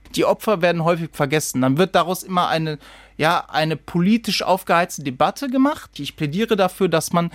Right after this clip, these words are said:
sich erst einmal um die Opfer kümmert, dass wir als Gesellschaft zusammenstehen und solchen Menschen, solchen Gruppierungen zeigen,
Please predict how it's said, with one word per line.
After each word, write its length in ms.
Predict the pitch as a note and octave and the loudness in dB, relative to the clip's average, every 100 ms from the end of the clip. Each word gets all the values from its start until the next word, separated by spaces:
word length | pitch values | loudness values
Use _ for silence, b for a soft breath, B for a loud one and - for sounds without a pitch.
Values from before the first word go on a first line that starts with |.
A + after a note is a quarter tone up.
| B | B
sich 220 | - D#3+ - | -4 -2 0
erst 240 | E3+ - | 0 0
einmal 200 | F3 E3 | 0 0
um 120 | E3 E3+ | -2 -2
die 100 | - | -2
Opfer 300 | D#3 - C#3 | -2 -2 -4
kümmert, 300 | - C3 B2+ | 0 2 2
dass 160 | C#3 F3 | 0 0
wir 120 | F#3 | 0
als 180 | F3 - | 0 -2
Gesellschaft 520 | D3+ D#3+ F3 E3 - | -2 0 0 -2 -2
zusammenstehen 840 | - C#3 D3+ G#3 B3 - A3+ C4 C4 B | -6 0 0 2 -2 -2 0 0 -2 B
und 220 | B E3+ D3+ | B 0 4
solchen 480 | G#3 C4 - B3 | 4 2 2 4
Menschen, 400 | A3+ B3 B3 F#3+ | 6 4 4 2
solchen 320 | D#3 F#3+ - G3 | 2 2 2 0
Gruppierungen 600 | D#3 - A3+ F#3+ E3+ - | -2 0 2 2 2 -2
zeigen, 440 | - F#3+ G#3 G#3 | 0 2 2 -4